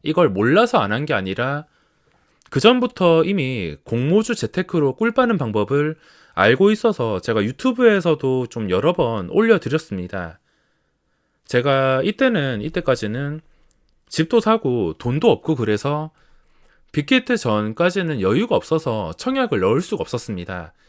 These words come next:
이땐 군-, 균등 방식도 아니었고 많은 사람이 무조건 쓸어가는 구조였기 때문에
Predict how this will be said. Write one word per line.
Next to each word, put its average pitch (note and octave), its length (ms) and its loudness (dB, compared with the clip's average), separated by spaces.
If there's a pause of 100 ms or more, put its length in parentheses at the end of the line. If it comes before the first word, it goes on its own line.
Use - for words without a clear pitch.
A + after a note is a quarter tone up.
(200)
이땐 D3 380 2
군-, E3+ 240 -4 (220)
균등 A3+ 400 2
방식도 D3+ 380 -2
아니었고 G2+ 720 -6 (200)
많은 A#3 280 4
사람이 G3 360 4
무조건 E3 360 0
쓸어가는 A#3 500 2
구조였기 D3+ 460 -2
때문에 B2 600 -4